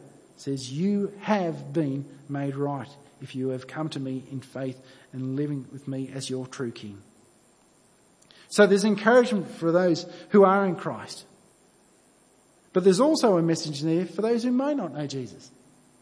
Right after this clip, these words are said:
In the same way as we see in this encounter, Jesus is set before them and says, "This is the King of Kings.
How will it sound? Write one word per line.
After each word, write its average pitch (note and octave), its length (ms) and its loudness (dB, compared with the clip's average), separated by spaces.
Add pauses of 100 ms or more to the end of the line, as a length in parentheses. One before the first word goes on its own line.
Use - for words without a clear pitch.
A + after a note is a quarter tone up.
(560)
In G3 120 2
the G3 80 2
same B3+ 340 4
way A3 240 6
as G3+ 140 4
we G3 80 0
see A#3 260 2
in G#3 80 4
this G#3+ 180 2
encounter, F#3+ 520 0 (240)
Jesus A#3+ 540 4
is F#3 140 0
set B3+ 200 6
before G#3+ 260 4
them G3+ 80 2
and F3+ 60 0
says, F#3+ 200 2 (200)
"This D4 260 6
is C4 220 2
the G#3 80 2
King B3 260 0
of G#3+ 100 -2
Kings. G#3+ 320 -2